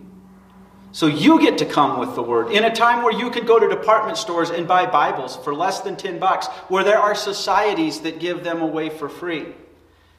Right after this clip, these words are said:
Yes. First and foremost, as Isaiah looks into the law because he sees all of God's holiness and says, "I'm ruined," God sends an angel to tell him, "You're cleansed."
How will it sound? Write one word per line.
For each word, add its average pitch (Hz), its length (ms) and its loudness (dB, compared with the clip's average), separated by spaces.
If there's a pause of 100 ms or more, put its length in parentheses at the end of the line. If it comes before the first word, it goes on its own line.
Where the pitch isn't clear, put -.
Yes. - 420 -2 (680)
First 214 320 -2
and 202 140 -2
foremost, 165 480 0
as 143 160 -2
Isaiah 156 840 4
looks 196 280 0
into 196 220 0
the 156 120 0
law 175 380 6
because 165 260 -4
he 165 80 -6
sees 175 240 -10
all 180 160 0
of 175 60 -4
God's 175 200 2
holiness 175 460 -4
and 165 100 -10
says, 175 220 -10
"I'm 170 240 -2
ruined," 233 380 -6 (880)
God 127 240 4
sends 131 320 -6
an 117 120 -8
angel 113 300 -10
to 110 160 -16
tell 107 300 -8
him, 104 280 -10 (540)
"You're 95 140 -14
cleansed." 92 640 -8